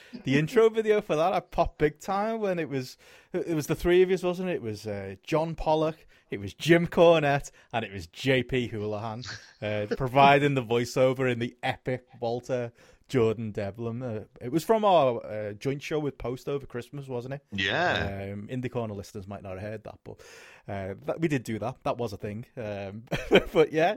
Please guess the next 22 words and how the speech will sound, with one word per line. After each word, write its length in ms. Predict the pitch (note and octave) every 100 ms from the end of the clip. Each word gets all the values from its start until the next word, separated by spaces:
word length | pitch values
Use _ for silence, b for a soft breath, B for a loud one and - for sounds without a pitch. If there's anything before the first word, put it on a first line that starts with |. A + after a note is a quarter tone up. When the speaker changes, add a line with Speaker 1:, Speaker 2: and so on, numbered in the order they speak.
| -
Speaker 2:
the, 200 | C#3 C3+
uh, 80 | C3
the, 140 | C#3
the 180 | C#3 C#3+
isolated 520 | D3 D3+ D3 C#3+ C3
some 200 | - A#2+
of 60 | A#2+
your 200 | A#2 A#2
audio, 480 | B2+ C#3 E3 D#3+ D3
and 180 | C3 B2+
yeah, 140 | E3 A3+
you 180 | C3+
were 60 | B2+
there. 220 | C3 E3
You 140 | F#3+ D3+
were 120 | C3+ B B B -
part 260 | D#3+ E3+
of 40 | D#3+
the 80 | D#3
build-up. 480 | D3 E3 E3 G#3
Did 220 | - C3+ C3+
you, 180 | C3